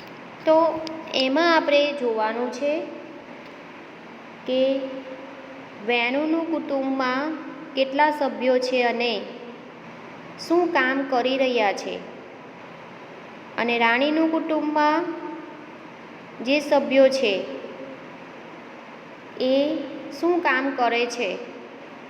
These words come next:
આ બે કુટુંબ વચ્ચેનો તફાવત આપણે જોવાનો છે. તો તમે જોઈ શકો છો વેણુનું કુટુંબ.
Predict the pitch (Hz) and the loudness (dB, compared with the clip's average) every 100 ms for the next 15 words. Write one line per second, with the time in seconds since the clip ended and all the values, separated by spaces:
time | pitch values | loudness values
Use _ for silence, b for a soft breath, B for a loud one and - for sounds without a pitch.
0 | - - 277 285 269 302 349 349 285 - | -12 -2 0 2 4 6 4 2 -4 -2
1 | 311 330 285 320 - 277 277 294 294 254 | 0 2 2 0 0 2 4 2 2 0
2 | 240 262 247 196 185 202 202 214 208 185 | 2 2 4 2 2 0 0 -2 -2 -2
3 | 175 165 165 160 - - - - - - | 0 -2 -6 -6 -10 -10 -16 -16 -16 -16
4 | - - - - - - - - - - | -16 -16 -16 -16 -16 -16 -16 -16 -16 -16
5 | - - - - - - - - - - | -16 -16 -16 -16 -16 -16 -16 -16 -16 -16
6 | - - - 302 311 320 330 311 320 349 | -16 -14 -6 4 6 8 6 6 6 6
7 | 330 330 294 285 285 285 277 247 233 247 | 4 6 6 6 6 8 8 6 4 4
8 | 285 285 285 262 - 190 | 2 2 0 0 0 -2